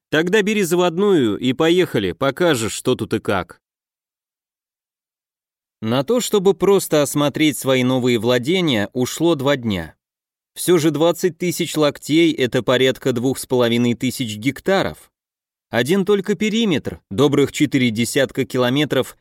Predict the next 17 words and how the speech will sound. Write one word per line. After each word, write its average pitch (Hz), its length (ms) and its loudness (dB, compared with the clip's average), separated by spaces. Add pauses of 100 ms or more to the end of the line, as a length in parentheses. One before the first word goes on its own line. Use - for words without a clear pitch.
(180)
по 139 100 0
не 147 140 2
самой 143 360 0
проходимой 131 560 0
местности. 107 720 -4 (920)
Дело 208 420 2
осложнял 175 640 -2
тот 160 200 -2
факт, 180 380 0
что 151 260 0
границы 160 500 0
пожалованных 120 720 0
земель 107 460 -2 (340)
превышали 170 640 2
изначальные 113 640 0
границы 107 460 -2
поместья. 123 680 -4